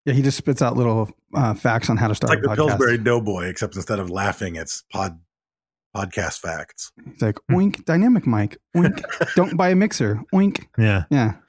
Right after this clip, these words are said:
Speaker 1: <laughs>
Speaker 3: That would get annoying after a while.
Speaker 2: Well, if you think, if you think that would be annoying, then it's simpler to just go to podbelly dot com.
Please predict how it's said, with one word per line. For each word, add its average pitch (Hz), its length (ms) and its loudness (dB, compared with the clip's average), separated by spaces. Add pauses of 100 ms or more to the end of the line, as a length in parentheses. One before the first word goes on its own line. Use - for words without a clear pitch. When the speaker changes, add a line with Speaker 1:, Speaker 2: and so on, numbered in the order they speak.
Speaker 1:
<laughs> 208 60 0 (360)
Speaker 3:
That 160 100 2
would 170 80 2
get 156 120 4
annoying 101 600 2
after 104 240 0
a 98 80 2
while. 98 320 2 (380)
Speaker 2:
Well, 151 160 2
if 135 100 2
you 170 100 4
think, 151 260 2
if 127 180 0
you 135 100 2
think 139 140 4
that 131 80 4
would 117 100 0
be 120 120 2
annoying, 123 340 2
then 110 140 0
it's 101 120 -4
simpler 120 380 0
to 104 140 -4
just 95 260 -4
go 101 160 -2
to 90 80 -6
podbelly 87 480 -6
dot 82 200 -10
com. 80 360 -10